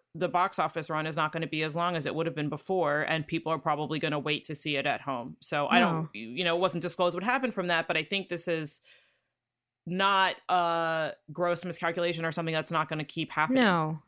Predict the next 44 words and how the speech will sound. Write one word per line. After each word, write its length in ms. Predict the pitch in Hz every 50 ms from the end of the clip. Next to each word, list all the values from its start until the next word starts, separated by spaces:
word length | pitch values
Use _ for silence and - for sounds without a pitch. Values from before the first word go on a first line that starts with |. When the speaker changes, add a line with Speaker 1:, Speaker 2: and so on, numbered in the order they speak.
| _ -
Speaker 2:
And 140 | 330 254
I 60 | 262 254
think 240 | - - 311 254
I 100 | 262 247
understand 400 | 233 220 214 202 - - 214 214
that 60 | 196 -
she 100 | - 175
wants 160 | 170 170 -
to 60 | 175
get 140 | 165 147 -
paid 260 | - - 208 220 175
because, 260 | 180 170 180 170 170
you 60 | 208
know, 180 | 196 165 156 185 -
spoiler 340 | - - - 196 214 220 202
alert, 360 | 175 165 156 151 170 180 - _
she's 240 | - - - 160 180
likely 240 | 190 190 - 190 180
not 160 | 175 175 175
gonna 140 | - 180 180
get 100 | 175 160
a 40 |
ton 200 | 147 - - 175
of 80 | 175 170
more 140 | 170 165 156
chances 680 | 160 - - 175 180 180 - - 165 151 151 - -
to 240 | - 160 160 156 151
reprise 480 | 147 160 151 - - 165 165 165 156
this 140 | 156 151 -
role 440 | 165 185 214 208 175 180 185 175 165 _
because 400 | - 156 151 - 147 147 147 -
she's 400 | - - - - 165 - 170 -
dead. 300 | - - - 175 - - - _ _ _ _ _ _ _ _ _
So 460 | - - - 160 156 160 151 151 - - - - - - _ _ _ _ _ _
I 120 | - 185 185
think 260 | - 196 190 175 - _ _ -
the 180 | 170 175 180 -
argument 500 | 160 175 185 175 180 180 175 165 165 151
is 140 | 156 156
also, 580 | 165 165 160 - - 165 160 160 160 147 143 - _ _ _ _ _ _ _ _
there's 320 | - 208 196 220 220 202 180
this 160 | 214 202 -
thing 280 | - 226 208 202 202 196
of, 260 | 180 170 156 -